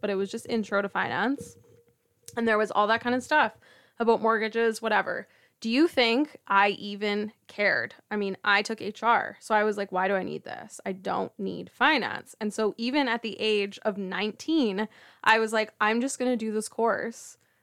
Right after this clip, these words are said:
so that I can get my diploma degree." And I did it,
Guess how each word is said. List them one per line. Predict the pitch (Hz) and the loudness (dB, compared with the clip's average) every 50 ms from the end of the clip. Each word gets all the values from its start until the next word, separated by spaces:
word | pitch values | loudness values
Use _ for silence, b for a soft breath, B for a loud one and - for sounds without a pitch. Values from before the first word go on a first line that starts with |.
| _ | _
so | - - 220 | -6 0 2
that | 220 220 | 2 2
I | 208 208 | 2 0
can | - 214 202 | -2 -4 -2
get | 196 208 208 - - | 0 2 2 2 2
my | - 202 185 180 - 196 208 208 - | 0 0 0 0 0 -2 -6 -8 -8
diploma | - 208 185 - 202 208 196 202 208 208 | -8 -8 -6 -4 -4 -2 -2 0 -2 -2
degree." | 202 208 196 - - - - - 202 262 302 302 - _ _ _ _ _ _ _ _ _ _ _ _ _ _ _ _ _ _ _ _ _ _ _ _ - | -2 -2 -4 -4 -6 -8 -6 -4 -4 -4 -4 -6 -8 _ _ _ _ _ _ _ _ _ _ _ _ _ _ _ _ _ _ _ _ _ _ _ _ 2
And | 240 233 226 | 2 4 4
I | 220 220 | 2 4
did | 190 226 254 254 | 4 4 4 4
it, | 240 - 214 240 - | 4 4 2 0 0